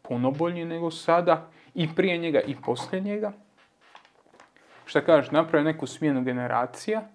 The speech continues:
jer i, i, i, i ovaj,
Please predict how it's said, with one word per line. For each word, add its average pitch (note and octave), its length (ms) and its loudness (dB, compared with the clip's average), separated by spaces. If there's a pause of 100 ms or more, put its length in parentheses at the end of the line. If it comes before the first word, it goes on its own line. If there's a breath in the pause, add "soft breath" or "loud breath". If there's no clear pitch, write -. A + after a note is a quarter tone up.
(680 soft breath)
jer B2+ 400 2 (300)
i, B2+ 420 -4 (120)
i, C3+ 180 -16 (340)
i, B2+ 240 -12 (160)
i B2 200 -8
ovaj, A#2 320 -2